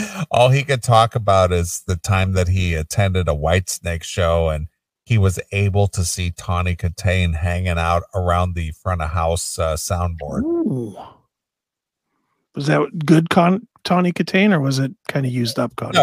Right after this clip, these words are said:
Speaker 1: it was
Speaker 2: Katane?
Speaker 1: the, uh, David Coverdale era.
Speaker 2: Oh, so it was the good,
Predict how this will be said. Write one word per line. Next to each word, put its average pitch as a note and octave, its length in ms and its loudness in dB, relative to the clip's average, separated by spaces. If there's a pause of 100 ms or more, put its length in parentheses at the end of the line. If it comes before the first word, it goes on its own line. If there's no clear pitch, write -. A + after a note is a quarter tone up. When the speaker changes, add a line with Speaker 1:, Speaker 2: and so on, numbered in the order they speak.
(120)
Speaker 1:
it B2+ 40 0
was C3 240 0
Speaker 2:
Katane? B2+ 300 -4
Speaker 1:
the, B2 60 2
uh, B2 240 6
David A#2+ 380 0
Coverdale F2 680 0
era. D#2 440 0
Speaker 2:
Oh, D#3+ 220 6
so B2+ 160 2
it B2 40 2
was A#2 100 -2
the B2+ 60 -2
good, C#3 220 0